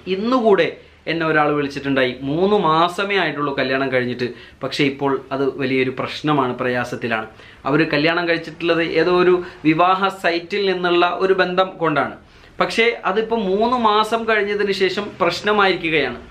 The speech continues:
അങ്ങനെ പറഞ്ഞുകൊണ്ട് എന്നെ ഒരാൾ വിളിച്ചിട്ടുണ്ടായിരുന്നു. അവരുടെ പേരോ കാര്യങ്ങളോ ഒന്നും ഞാൻ വെളിപ്പെടുത്തുന്നില്ല. അപ്പോൾ ഞാൻ പറഞ്ഞു വരുന്നത്, നാം ഇതൊന്നും ശ്രദ്ധിക്കാതെ വിവാഹം ചെയ്യുന്നത്, ഇതൊന്നും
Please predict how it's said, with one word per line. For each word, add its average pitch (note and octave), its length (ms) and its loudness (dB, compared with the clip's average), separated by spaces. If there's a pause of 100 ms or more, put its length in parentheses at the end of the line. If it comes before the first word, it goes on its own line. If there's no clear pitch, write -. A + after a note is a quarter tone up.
(120)
അങ്ങനെ G3+ 340 0
പറഞ്ഞുകൊണ്ട് D#3 420 2 (520)
എന്നെ D#3+ 240 2
ഒരാൾ C#3+ 200 2 (120)
വിളിച്ചിട്ടുണ്ടായിരുന്നു. C#3 880 0
അവരുടെ F#3 340 0
പേരോ G3 240 2 (100)
കാര്യങ്ങളോ F#3 400 0
ഒന്നും G3+ 220 -4
ഞാൻ F3+ 100 2 (100)
വെളിപ്പെടുത്തുന്നില്ല. C3+ 560 -2 (120)
അപ്പോൾ G3+ 200 2
ഞാൻ A3+ 100 2 (120)
പറഞ്ഞു A3 380 0
വരുന്നത്, C3+ 360 0 (480)
നാം G3+ 240 4 (320)
ഇതൊന്നും A3 600 0 (100)
ശ്രദ്ധിക്കാതെ E3 680 0 (360)
വിവാഹം F3+ 500 0
ചെയ്യുന്നത്, B2+ 420 -4 (360)
ഇതൊന്നും A#3 340 2